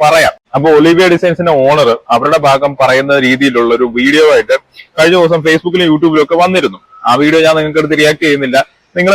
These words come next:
വേണമെങ്കിൽ അത് കണ്ടാൽ മതി. അതിനകത്ത് ന്യായീകരിച്ച് മെഴുകുന്നതാണ് എനിക്ക് കാണാൻ സാധിച്ചത്. അപ്പൊ ഈ ഒരു വ്യക്തിയെ ഇന്റർവ്യൂ ചെയ്യുന്ന ഒരു വീഡിയോ ഇപ്പൊ പുറത്തു വന്നിട്ടുണ്ട്. അൽത്താഫ് വ്ലോഗിന്റെ ഇന്റർവ്യൂ ചെയ്യുന്ന ഒരു വീഡിയോ വന്നിട്ടുണ്ട്. രണ്ട് പാട്ടായിട്ടാണ് വന്നിരിക്കുന്നത്. അതിന്റെ അകത്ത് അൽത്താഫ് വ്ലോഗ്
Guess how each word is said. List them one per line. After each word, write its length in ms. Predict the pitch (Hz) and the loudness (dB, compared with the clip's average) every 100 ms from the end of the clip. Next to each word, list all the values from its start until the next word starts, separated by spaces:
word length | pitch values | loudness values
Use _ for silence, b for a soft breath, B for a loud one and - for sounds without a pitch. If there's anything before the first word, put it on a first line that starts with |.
| 185 | 2
വേണമെങ്കിൽ 280 | 180 196 190 | 2 0 2
അത് 60 | 175 | 2
കണ്ടാൽ 200 | 160 160 | 2 0
മതി. 100 | 143 143 | 2 0
അതിനകത്ത് 260 | 147 147 147 | 0 -4 -2
ന്യായീകരിച്ച് 400 | 139 143 147 151 | -2 -2 -6 -4
മെഴുകുന്നതാണ് 440 | 139 139 143 143 143 | -4 -4 -2 -2 -2
എനിക്ക് 160 | 139 139 | -4 -4
കാണാൻ 160 | 143 135 | -4 -4
സാധിച്ചത്. 300 | 104 - - _ b b b | -6 -8 -20 _ b b b
അപ്പൊ 120 | 165 196 196 | -2 0 0
ഈ 40 | 233 | 2
ഒരു 80 | 233 196 | 2 0
വ്യക്തിയെ 280 | 175 185 170 151 | 0 0 -2 -2
ഇന്റർവ്യൂ 420 | 160 185 220 214 196 | -4 -2 -2 0 -2
ചെയ്യുന്ന 220 | 151 139 131 | -2 -2 -4
ഒരു 80 | 127 123 | -4 -4
വീഡിയോ 200 | 123 123 | -2 -4
ഇപ്പൊ 100 | 120 | -2
പുറത്തു 200 | 117 113 | -4 -4
വന്നിട്ടുണ്ട്. 200 | 113 107 107 | -4 -2 -2
അൽത്താഫ് 340 | 117 147 147 147 | -2 -2 -2 0
വ്ലോഗിന്റെ 360 | 131 123 123 123 | -4 -4 -6 -6
ഇന്റർവ്യൂ 280 | 135 165 165 | -6 -6 -2
ചെയ്യുന്ന 200 | 127 120 | -2 -4
ഒരു 80 | 120 | -4
വീഡിയോ 140 | 120 110 | -4 -4
വന്നിട്ടുണ്ട്. 280 | 98 107 120 | -4 -4 -4
രണ്ട് 160 | 156 127 | -4 -2
പാട്ടായിട്ടാണ് 440 | 139 165 160 143 131 | -2 0 -2 -2 -2
വന്നിരിക്കുന്നത്. 420 | 120 113 98 - - _ B B B 135 | -4 -8 -10 -14 -20 _ B B B -2
അതിന്റെ 220 | 156 202 | 0 2
അകത്ത് 140 | 208 175 | 2 2
അൽത്താഫ് 320 | 143 165 165 160 | 0 0 0 2
വ്ലോഗ് 200 | 165 | 0